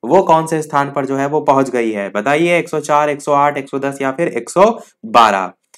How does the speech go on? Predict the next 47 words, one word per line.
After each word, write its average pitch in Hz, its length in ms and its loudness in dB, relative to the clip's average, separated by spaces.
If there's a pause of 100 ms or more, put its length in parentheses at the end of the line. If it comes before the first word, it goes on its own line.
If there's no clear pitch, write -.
(280)
तो 113 60 -6
चार 165 240 6
ऑप्शन 185 260 2
में 180 140 2
से 180 140 0
बताना 151 380 2
है, 170 180 0
छांटना 131 400 -2
है 147 140 0
आपको 147 360 -2
कौन 120 220 -2
सा 123 140 -10
जो 120 120 -10
है 120 120 -8
वो 120 160 -6
सही 120 380 -4
होगा। 165 320 2 (380)
तो - 140 -4
एक्चुअल 202 380 0
में 208 100 -2
ये 185 340 0
जो 185 160 0
रैंकिंग 139 540 -2
है 170 160 2
वो 180 160 0 (120)
अक्टूबर 165 500 0
दो 156 140 -4
हज़ार 160 320 -4
बीस 180 320 -4
में 160 100 -6
जब 143 140 -2
आप 131 140 -4
जाएंगे 123 460 -4 (360)
तो 165 60 -2
ये 185 240 2 (360)
भारत 135 320 0
की 185 160 -4 (300)
जो 127 80 0
रैंकिंग 117 440 -4
थी 180 220 0 (640)
वो 147 200 2
आपकी 147 440 0
रैंकिंग 120 500 -6
थी 165 200 2 (400)
एक 120 180 -4
सौ - 220 2 (200)
आठ, 117 320 4